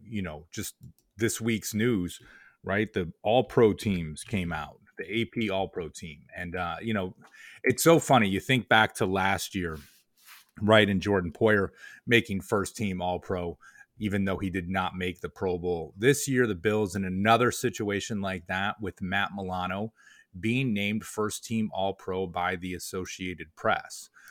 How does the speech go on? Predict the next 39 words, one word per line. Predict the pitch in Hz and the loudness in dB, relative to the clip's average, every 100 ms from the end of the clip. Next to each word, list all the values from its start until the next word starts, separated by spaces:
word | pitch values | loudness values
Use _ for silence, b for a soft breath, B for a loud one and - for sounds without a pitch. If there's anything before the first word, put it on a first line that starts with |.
| B B | B B
Um, | - 101 95 92 _ _ - | -4 -2 -4 -8 _ _ 4
obviously, | 151 160 139 139 | 6 6 2 0
just | 110 117 - | 0 -2 -2
such | 135 - | -2 -2
an | 113 | -2
exciting | 98 - 131 120 123 110 | -4 -2 0 2 0 -2
thing | 110 107 | -2 -4
to | 104 101 | -4 -8
see | 90 - 104 90 87 | -8 -4 -4 -2 -4
when | 92 90 | -6 -8
you | |
think | 87 - 139 131 | -8 -6 -4 -4
of | 107 | -4
Milano, | 107 101 95 95 92 90 - B B B | -4 -4 -4 -4 -4 -6 -10 B B B
you | - | -10
know, | 85 78 | -8 -10
twenty-eight | - - 139 151 117 - | -10 -2 0 2 0 0
years | 104 95 82 | 0 0 0
old | 92 87 87 87 | -2 0 -2 -4
on | 101 113 | -4 -4
his | 110 - | -4 -4
second | 120 - 107 | -6 -4 -6
contract | - 101 98 - 95 90 - | -6 -6 -6 -6 -6 -6 -8
with | 95 90 | -10 -10
the | 87 | -12
Bills, | 80 90 85 - | -10 -8 -8 -6
such | 131 123 | -4 -4
an | 117 - | -4 -2
integral | 117 139 110 113 95 _ _ _ | 0 0 2 2 2 _ _ _
piece | - 143 110 82 - - B B B B - | -6 -2 -2 -2 -10 -12 B B B B 2
of | 120 120 | 4 4
this | 107 110 92 | 2 0 -2
defense, | 85 110 98 - 76 76 - - - _ - | -2 -2 -2 -4 -10 -12 -12 -12 -14 _ -12
right? | 95 95 101 - _ _ _ | -4 -2 -4 -8 _ _ _
Career | - 110 | -4 -2
high | 101 101 101 | 0 0 0
in | 92 | -2
solo | 80 - 95 92 | -8 -8 -6 -6
tackles, | 90 98 92 - 90 90 - - | -4 -2 -2 -4 -8 -8 -12 -20